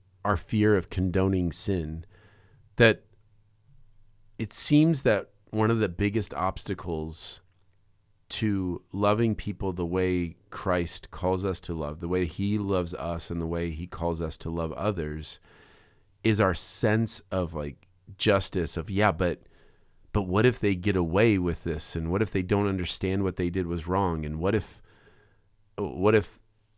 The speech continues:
you know, this injustice happens because I function this way? Like, I can't, the guy that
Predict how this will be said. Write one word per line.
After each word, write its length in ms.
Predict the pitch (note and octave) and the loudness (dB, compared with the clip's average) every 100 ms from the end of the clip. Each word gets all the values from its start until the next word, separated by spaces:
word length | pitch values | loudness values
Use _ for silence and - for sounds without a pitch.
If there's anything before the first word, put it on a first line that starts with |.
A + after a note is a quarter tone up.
| _ - | _ -6
you 80 | |
know, 40 | G2 | -4
this 220 | F#2+ F2+ | -2 -2
injustice 760 | A2 G#2+ - - - - F#2 - | 0 0 2 2 2 -2 -4 -4
happens 520 | E2+ F2+ F#2+ F2 E2 | -4 -4 -2 -2 -4
because 720 | F2 - - F#2+ F#2 F2 F2 | -8 -10 -4 -2 0 -2 -6
I 100 | E2+ | -8
function 460 | - G2+ G2 - F2+ | -4 -4 -2 -2 -2
this 240 | E2+ - | -2 -2
way? 180 | G2 F2+ | 0 0
Like, 160 | D#2 | -4
I 40 | - | -8
can't, 320 | - C3 - - - - - | 0 0 0 -12 -20 -20 -6
the 80 | A2 | -2
guy 320 | G2 G#2+ C3 | 6 8 8
that 280 | B2 G2 | 6 0